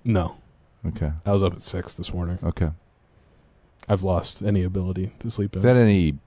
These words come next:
Speaker 2: uh, any worry on your part that these guys are late and being suspended at this time?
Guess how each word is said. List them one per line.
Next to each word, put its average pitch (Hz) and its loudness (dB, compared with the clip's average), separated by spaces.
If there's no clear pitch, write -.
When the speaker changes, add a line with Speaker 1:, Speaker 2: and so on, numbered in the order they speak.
Speaker 2:
uh, 67 -2
any 85 2
worry 85 6
on 87 6
your 87 4
part 87 2
that 92 -10
these 80 -4
guys 85 2
are 78 -2
late 78 0
and 76 -6
being 76 -2
suspended 78 -4
at 73 -4
this 76 -4
time? 78 -4